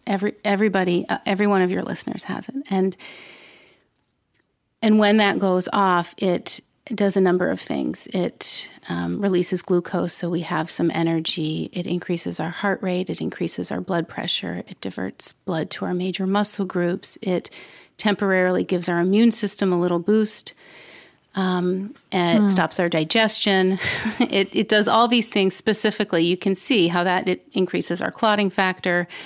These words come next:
Speaker 1: so that we can fight or that we can flight and that we have all the reserve necessary to be able to do that. And then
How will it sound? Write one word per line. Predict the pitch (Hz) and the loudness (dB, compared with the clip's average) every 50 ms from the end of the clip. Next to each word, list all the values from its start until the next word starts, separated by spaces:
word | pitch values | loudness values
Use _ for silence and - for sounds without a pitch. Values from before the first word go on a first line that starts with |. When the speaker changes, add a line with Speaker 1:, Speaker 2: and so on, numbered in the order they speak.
| - - - - - | -16 -18 -18 -18 -8
Speaker 1:
so | - - 233 208 185 | -2 2 2 4 4
that | 196 185 180 - - | 6 4 4 2 2
we | 185 190 185 | 0 0 -2
can | 175 - 185 180 180 175 | 0 0 0 2 2 0
fight | - - 175 165 165 165 - - - - | 0 -2 0 2 2 0 0 -2 -8 -8
or | - 202 185 185 | -6 -4 -4 -2
that | 180 180 - - | -2 -4 -4 -4
we | 185 185 | -6 -6
can | - - 185 170 | -4 -4 -6 -6
flight | - - - 156 156 160 - - - - _ - - - - - _ _ _ _ - | -6 -4 -4 -2 -2 -2 -4 -8 -12 -20 _ -20 -20 -20 -20 -20 _ _ _ _ -2
and | - 180 175 170 170 165 170 165 165 - - - | 0 2 2 2 2 2 2 2 0 -2 -4 -4
that | 196 190 - | -4 -2 -2
we | 180 160 | -2 -2
have | 185 170 175 - | -2 -2 -2 0
all | 190 180 175 175 | 0 2 2 0
the | 180 180 | 0 -2
reserve | 190 185 180 - - 170 165 170 180 180 180 185 - - - - _ - | -2 -4 -4 -4 -2 -2 -2 0 -2 -2 -4 -4 -8 -14 -20 -20 _ -8
necessary | 233 208 185 170 170 - - 185 - - - - - - - 180 | -4 -2 -2 -2 -2 -4 -6 -6 -6 -6 -4 -4 -4 -4 -6 -6
to | - - 175 | -8 -10 -8
be | 170 170 160 160 | -4 -4 -4 -4
able | 165 - - | -4 -8 -10
to | - - - 185 | -10 -8 -8 -8
do | 180 - 180 165 - | -6 -6 -6 -6 -6
that. | - - - - - - _ - _ _ _ _ _ _ _ _ _ _ _ _ _ _ - - - - - - - - - - - - _ _ _ _ _ | -6 -6 -6 -8 -10 -14 _ -20 _ _ _ _ _ _ _ _ _ _ _ _ _ _ -20 -20 -20 -20 -20 -20 -20 -20 -20 -20 -20 -20 _ _ _ _ _
And | 226 220 220 220 | 0 2 4 4
then | 220 220 214 214 208 208 208 208 208 | 4 4 4 4 4 4 2 2 0